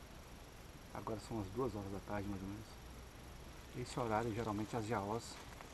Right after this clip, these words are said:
elas não cantam muito. O horário que elas mais cantam é de manhãzinha ou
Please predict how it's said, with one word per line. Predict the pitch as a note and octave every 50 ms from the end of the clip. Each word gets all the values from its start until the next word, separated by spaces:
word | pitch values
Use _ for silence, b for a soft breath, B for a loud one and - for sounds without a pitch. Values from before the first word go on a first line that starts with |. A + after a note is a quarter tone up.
| - - - - - - - - - - - - - - - - - - -
elas | A#2 A2 G#2+ A2+ A2 G#2+ - - - - - - - - - - - - - - - - - - - -
não | G#2+ B2 C3+
cantam | - - - B2+ C#3 - B2 A#2+
muito. | A2 G#2+ G#2+ G#2 - - - - - - - - - - - - - - - - - - - - - -
O |
horário | A2 G2+ G#2 G#2+
que | - -
elas | A2+ A2 G#2+ G#2
mais | A#2 A#2+ - -
cantam | - B2+ B2 B2 - B2
é | A2
de | G2 G#2+
manhãzinha | A#2 B2 B2+ C3 B2+ A#2 G2 G2 A2 C3+ D3 E3 D#3 - - - - - - - - - - - - -
ou | C3+ C3 C#3 D#3